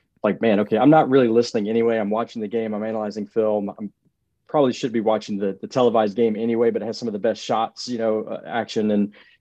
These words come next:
and, and tel-, and camera angles. And I, sometimes I just have to turn 'em off 'cause there's nothing about the game going on. But it's interesting that you even, even throw that out there. But, you know, you talked a little bit about the defining moment of, of ninety-nine, which I re-, I,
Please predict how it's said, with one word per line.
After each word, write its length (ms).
and, 120
and 320
tel-, 240
and 300
camera 300
angles. 460
And 80
I, 120
sometimes 320
I 40
just 180
have 120
to 80
turn 180
'em 120
off 260
'cause 100
there's 160
nothing 300
about 160
the 60
game 260
going 300
on. 360
But 140
it's 140
interesting 400
that 100
you 160
even, 380
even 240
throw 180
that 160
out 260
there. 220
But, 280
you 100
know, 80
you 120
talked 260
a 60
little 160
bit 120
about 200
the 80
defining 400
moment 280
of, 180
of 200
ninety-nine, 720
which 160
I 80
re-, 220
I, 220